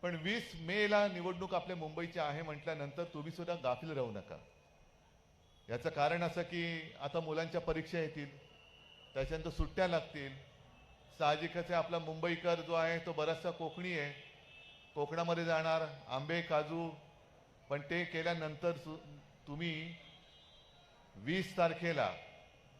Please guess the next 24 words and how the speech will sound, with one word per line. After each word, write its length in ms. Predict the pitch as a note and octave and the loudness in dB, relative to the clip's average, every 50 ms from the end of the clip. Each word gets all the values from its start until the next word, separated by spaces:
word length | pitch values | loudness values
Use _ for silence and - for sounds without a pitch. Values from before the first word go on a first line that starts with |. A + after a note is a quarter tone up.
| - - - - - - - - | -20 -20 -20 -20 -20 -20 -12 -4
यांचे 280 | A#2 B2+ C3+ C3+ F3 F3 | -4 -4 -2 -2 -2 -2
बारा 320 | D3 D3 C#3+ D3 D#3 E3+ | 2 4 4 6 6 6
वाजवण्यासाठी 580 | F3 E3+ E3+ E3+ E3+ E3 E3+ D#3+ E3 D#3+ E3 E3+ | 8 6 6 4 4 -2 -2 0 -2 -2 -2 -2
मला 200 | D#3+ E3 D#3+ E3 | -2 0 0 0
मुंबईत 280 | D#3 D3 D3 D3 D#3 D3+ - - | 0 -2 -2 -4 -4 -6 -2 -2
पाहिजे. 240 | B2+ A#2 G2+ F#2 F2+ - - - - - - - - - - - - - - - - - - - - - - - - - - - - - - - - - - - - - - - - - - - - - - - - - - - - - - - - - | -2 -2 -2 -4 -8 -10 -10 -14 -14 -14 -12 -12 -12 -10 -10 -10 -10 -10 -10 -8 -8 -8 -8 -8 -8 -6 -8 -6 -6 -6 -6 -6 -6 -6 -6 -6 -6 -8 -8 -6 -8 -8 -6 -8 -8 -8 -6 -8 -8 -8 -8 -8 -8 -8 -8 -8 -8 -6 -8 -8 -2 -2
अगदी 240 | C3 C#3+ D3+ D#3+ | -2 0 0 -2
माता 340 | D#3+ D3+ D3 C#3+ C#3+ - F3+ | 0 4 2 2 6 6 6
भगिनींना 460 | E3+ E3+ D#3+ E3 E3+ F3 F3 F3 F3 | 6 6 4 4 2 0 2 2 0
सुद्धा 240 | E3+ - E3+ E3 E3+ | 0 2 2 2 4
सांगतोय 380 | E3 E3 D#3 D#3+ D#3 - F3 E3+ | 4 4 2 0 2 0 0 0
की 400 | E3+ F3 E3+ F3 E3+ E3+ E3 D#3+ D#3+ - - - - - - - - - - - - - - - - | 0 0 -2 0 0 0 -2 -4 -6 -8 -14 -16 -18 -20 -20 -20 -20 -20 -20 -20 -20 -20 -20 -20 -8
सुट्टीनंतर 580 | - D3 C#3+ - F3 F3 E3 D#3+ D#3+ D#3+ F3+ F3+ | -6 -6 -4 -2 -2 0 0 0 -2 0 -2 -4
सुद्धा 260 | D3+ C#3+ E3+ E3+ E3+ | -2 -2 0 2 4
आपल्याला 280 | D#3+ E3 E3+ E3+ E3 E3+ | 2 4 2 0 0 2
घेता 280 | C#3 C#3 C#3+ C#3 E3 | 0 0 -2 -2 -2
येईल, 400 | D#3+ D#3+ E3 E3 D#3 B2+ G#2 F#2 F2 - - - - - - - - - - - - - - - - - - - - - - - - - - - - - - | -2 0 0 -2 -2 -2 -4 -8 -12 -14 -18 -20 -18 -18 -18 -18 -20 -20 -20 -20 -20 -20 -20 -20 -20 -20 -20 -20 -20 -20 -20 -20 -20 -20 -20 -20 -20 -6 -4
पण 140 | D3+ D3+ D3 | -4 -2 0
यांना 340 | C#3+ C3+ C#3 D#3 F3 F3+ F3+ | 0 0 0 2 4 4 4
आता 180 | F3 F3+ F#3 | 4 4 0
सुट्टीवर 380 | - - F3 E3+ - F3+ F3 F3 | -2 -2 -6 -6 -2 0 0 0
पाठवायचे 440 | - F3 E3 D3 D3 D#3+ D#3 D#3+ D#3+ | 4 2 2 2 2 -2 -2 -2 -4
दिवस 300 | C#3+ C#3+ C#3 C3+ C3+ B2+ | -2 0 0 0 0 -2
आलेत. 220 | G#2 F#2 F2+ E2+ | -2 -2 -2 -8